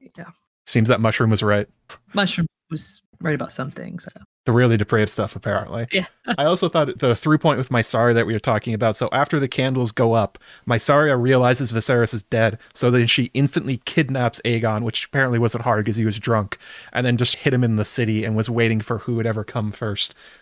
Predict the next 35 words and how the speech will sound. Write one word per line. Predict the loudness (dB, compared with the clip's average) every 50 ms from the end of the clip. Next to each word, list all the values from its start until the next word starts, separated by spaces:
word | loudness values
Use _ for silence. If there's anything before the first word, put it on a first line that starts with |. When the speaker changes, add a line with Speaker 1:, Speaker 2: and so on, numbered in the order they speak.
| _ -6
Speaker 2:
to | -6
pay | -4 0 0 0 0
for | 0 -2 -4
him. | -4 -4 -6 -6 -8 _ _ _
A | -6 0
very | 0 2 2 2
sly | 0 0 2 2 2 2 2
move | 2 2 0 0 0
from | -2 -2 -2
Mysaria. | -2 -2 -4 -4 -4 -4 -4 -2 -2 -4 -4 -4 -6 -4
It | -4
would | -4 -2
be | 0 0 2 2 0 0
strange | -2 -2 0 0 0 0 0
if | -2 -4 -4 -12 _ _ _ _ -10
someone | -4 0 0 2 2 2 0 0 0
that | 0 0 0 0 -4
forward-thinking | -4 -2 0 0 0 -2 -2 -2 -2 -2 -2 0 -2 -2 -2 0
then | 0 0 0 0
just | 0 0 0
got | -2 -4 -4
taken | -2 -4 -4 0 0 0
out | 0 0 0 0
by | 0 0 0
a | 0
firefly, | 0 0 0 2 2 0 0 -2 -4 -4 -2 -2 -4 -6 _ _ -6
but | -4 -4 -4 -4 -4
you | 0
never | 2 2 2 4
know. | 2 2 0 0 -2 _ _
Speaker 1:
He | -10 -6 -6 -4
was | -4 -4 -6 -8 -16 -18 _ _ _ _ _ _ _
hidden | -10 -4 -4 -2 -2 0 0
in | 0 0 0
the | -2 -4 -4